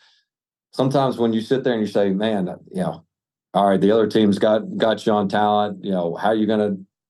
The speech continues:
improve this position, that position, position?" He's like, "Hey, look, we got enough to win. I believe in my guys." And Jerry Stackhouse has never been around less talent in his life than he's been at Vanderbilt. I mean, he was at Oak Hill in high school, North Carolina, the N B A,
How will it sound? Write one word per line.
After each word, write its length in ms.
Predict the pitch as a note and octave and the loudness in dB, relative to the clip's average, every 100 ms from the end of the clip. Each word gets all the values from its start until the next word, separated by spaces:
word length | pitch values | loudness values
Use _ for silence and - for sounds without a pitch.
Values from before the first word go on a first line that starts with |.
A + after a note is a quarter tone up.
| _ _ | _ _
improve 520 | - G2+ G#2 A#2 G#2 F#2+ | -6 -4 2 2 4 2
this 180 | G#2+ | 0
position, 460 | - G2 G#2+ G#2 F#2+ | 0 0 0 0 0
that 200 | G#2 G#2+ | 0 0
position, 600 | F#2+ G2 G2 - G2 F#2 - _ | -2 -2 -2 -4 -6 -6 -16 _
position?" 480 | G2 G2 G#2 G#2 G2 | 0 2 2 2 2
He's 160 | G2+ | 2
like, 220 | G#2+ G2+ - _ _ _ _ | 0 0 -4 _ _ _ _
"Hey, 180 | A#2+ A2+ | 0 0
look, 240 | G#2 G2+ | 0 0
we 80 | A2 | 0
got 180 | A#2+ A2+ | 0 0
enough 220 | G#2+ G#2+ | 0 -2
to 80 | - | -2
win. 280 | F#2+ F2 D#2+ | -2 -2 -4
I 140 | F#2+ G2 | -4 -2
believe 300 | G2 G2+ F#2+ | 0 0 2
in 60 | |
my 120 | F2+ | 0
guys." 420 | E2+ E2 - - - _ _ _ | 0 -4 -6 -12 -20 _ _ _
And 200 | G#2 G#2 | -2 0
Jerry 300 | F#2+ D3+ G#3+ | 2 2 2
Stackhouse 600 | F#3+ D#3 C3 - F#2 E2+ F#2 | 2 2 0 2 0 0 -4
has 100 | F#2 | -2
never 220 | B2+ C3 | 0 0
been 160 | A#2 | 0
around 260 | A2 G#2 F#2 | 2 0 2
less 220 | G#2+ G2+ | 0 0
talent 300 | G#2+ G#2 F#2+ | -2 -2 -2
in 40 | F2+ | -4
his 140 | E2+ | -2
life 240 | F#2 F#2 | -2 0
than 100 | F#2 | -2
he's 80 | E2+ | -6
been 160 | E2 F2+ | -4 -4
at 140 | E2 | -4
Vanderbilt. 500 | D#2+ F2 E2 - - - _ _ | -4 -4 -6 -10 -14 -20 _ _
I 80 | G2 | 0
mean, 160 | G2 G#2+ | 2 2
he 100 | A2 | 2
was 120 | F#2+ | 0
at 180 | F2+ G#2 | 0 0
Oak 240 | A2 G2 | -2 2
Hill 200 | A#2+ B2+ | 2 4
in 60 | A#2+ | 2
high 200 | B2 A#2+ | 0 0
school, 340 | - B2+ - _ | 0 0 0 _
North 220 | F#2+ A#2+ A#2+ | 0 0 2
Carolina, 580 | B2 A2+ A#2+ A#2+ A#2 - _ | 2 2 2 -2 -4 -8 _
the 160 | G2 G#2 | 0 2
N 100 | C3+ | 2
B 200 | B2+ A#2 | 2 4
A, 340 | A#2 A#2+ A#2 | 2 0 -4